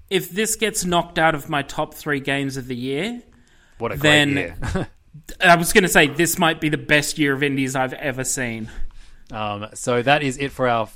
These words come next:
Speaker 2: initial review of Death's Door, um, again, published by Devolver, developed by Acid Nerve, and on Xbox and in P C.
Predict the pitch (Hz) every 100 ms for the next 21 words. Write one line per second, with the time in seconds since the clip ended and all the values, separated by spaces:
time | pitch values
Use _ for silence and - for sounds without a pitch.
0 | - 117 175 180 160 120 113 107 110 104
1 | - 107 110 117 117 107 104 107 98 107
2 | 98 101 98 98 98 101 98 98 104 98
3 | - 98 101 95 104 98 95 95 92 104
4 | 92 98 101 - 98 - 101 95 - 117
5 | 113 143 156